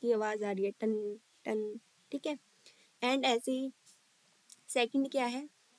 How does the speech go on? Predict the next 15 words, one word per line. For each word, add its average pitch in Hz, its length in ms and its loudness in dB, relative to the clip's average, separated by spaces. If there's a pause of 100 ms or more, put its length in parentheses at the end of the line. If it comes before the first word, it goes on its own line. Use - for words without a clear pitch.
(100)
ये 233 60 4
example 233 520 0
दिया 240 220 0
गया 226 200 0
है, 226 120 -6
जैसे 226 380 0 (640)
कोई 214 720 4 (1700)
लवर 233 360 6
रेडियो, 220 360 8
अ, 220 360 2
रेलवे 214 360 6
स्टेशन 254 400 2
पे 285 100 0
खड़ा 262 240 -2
है, 294 180 -4